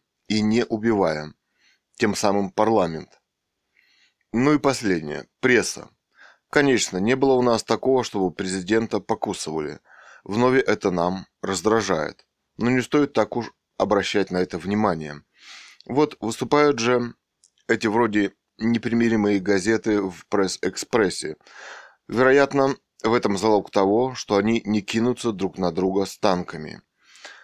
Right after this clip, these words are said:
Чьи-то доводы окажутся и повесомее,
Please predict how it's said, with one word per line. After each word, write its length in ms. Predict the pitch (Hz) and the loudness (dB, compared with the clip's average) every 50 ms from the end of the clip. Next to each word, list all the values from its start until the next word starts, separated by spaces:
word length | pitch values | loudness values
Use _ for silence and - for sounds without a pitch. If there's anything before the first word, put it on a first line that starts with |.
| _ _ _ | _ _ _
Чьи-то 360 | - - - 160 156 - 139 | -4 -2 0 2 2 2 2
доводы 420 | 123 117 135 135 139 139 131 139 135 | 4 4 4 4 6 4 4 2 2
окажутся 680 | - - 101 92 - 113 107 104 104 101 - - 110 | 2 0 0 2 2 2 4 4 2 0 0 -2 -2
и 180 | 101 - - 110 | -2 -2 -2 -4
повесомее, 720 | 101 110 104 98 92 - - 110 107 117 123 123 131 - | -2 0 0 0 -2 0 0 0 2 2 0 0 -2 -4